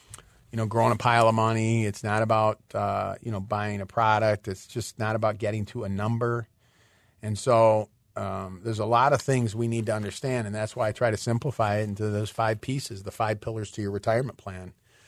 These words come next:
right? If you have those five pieces in place, is it gonna be perfect? No. But is it gonna be, put you in a better place to say, "I wanna get into the income planning here in a little bit," because that's typically the cornerstone.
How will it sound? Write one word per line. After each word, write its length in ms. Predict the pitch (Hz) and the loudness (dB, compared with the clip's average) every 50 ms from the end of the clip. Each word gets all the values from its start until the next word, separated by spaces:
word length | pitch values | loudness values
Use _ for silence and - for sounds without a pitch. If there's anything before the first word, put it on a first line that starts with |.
| _ _ _ _ _ - - | _ _ _ _ _ -8 -2
right? 200 | - 104 110 117 | 0 2 2 2
If 140 | 110 - - | 0 -2 -2
you 120 | 117 120 | 2 4
have 180 | 120 131 127 120 | 6 6 6 6
those 180 | 127 123 117 - | 4 0 0 2
five 280 | - 135 123 117 110 | 4 4 4 4 2
pieces 360 | - - 131 135 127 151 127 | 0 -2 -2 -2 -2 -4 -4
in 80 | 113 107 | -4 -4
place, 560 | 98 - 110 104 104 104 101 - - - - - | -4 -2 -2 -2 -2 -2 -4 -8 -14 -18 -18 -14
is 220 | - 113 101 98 | -12 -12 -12 -12
it 100 | 110 - | -12 -8
gonna 140 | - 113 107 | -6 -6 -4
be 120 | 104 107 | -4 -6
perfect? 440 | - - 120 117 110 - - 127 - | -6 -4 -2 -4 -4 -4 -8 -8 -4
No. 380 | 117 117 120 170 165 113 104 - _ _ _ | -2 0 0 0 -2 -4 -8 -10 _ _ _
But 120 | - 117 107 | -4 -4 -4
is 120 | 98 104 | -2 -4
it 160 | 110 95 - | -6 -8 -6
gonna 160 | - 113 107 | -4 -4 -4
be, 220 | 104 101 107 98 - _ - | -2 -4 -4 -6 -6 _ -2
put 220 | - 123 113 - | -2 -2 0 0
you 40 | 123 | -2
in 60 | 113 | -2
a 60 | 110 | 0
better 240 | 98 107 107 107 110 | 2 2 2 2 2
place 340 | - - - 110 113 110 - | 0 0 0 2 2 0 -2
to 100 | - - | -6 -12
say, 360 | - - 117 107 104 101 92 _ _ _ _ _ - - _ _ _ _ _ _ - - | -6 -2 0 0 0 0 -2 _ _ _ _ _ -20 -20 _ _ _ _ _ _ 0 2
"I 80 | 117 | 4
wanna 240 | 120 135 151 160 147 | 6 6 6 6 6
get 120 | 131 147 | 4 4
into 200 | 139 131 110 - | 2 2 0 0
the 160 | - 120 113 120 | 0 0 2 2
income 260 | 127 117 - 131 120 | 2 2 0 0 0
planning 380 | - - 127 123 120 120 113 | 0 0 0 2 2 2 0
here 100 | 107 120 | 0 0
in 80 | 117 117 | 0 0
a 20 | |
little 140 | 117 117 113 | 0 -2 -2
bit," 240 | 110 110 117 120 - | 0 0 0 0 0
because 300 | 117 113 - 117 104 98 | -2 -4 -4 -4 -2 0
that's 240 | 120 120 120 - - | 0 0 0 -2 -4
typically 420 | - 135 127 123 120 - - 117 | -2 -2 -2 -2 -2 -2 0 0
the 100 | 107 104 | 0 -2
cornerstone. 840 | 98 - - 117 113 120 117 - - - 127 120 127 131 131 135 | -4 -4 -2 -2 0 0 -2 -4 -2 -2 0 0 0 0 -2 -4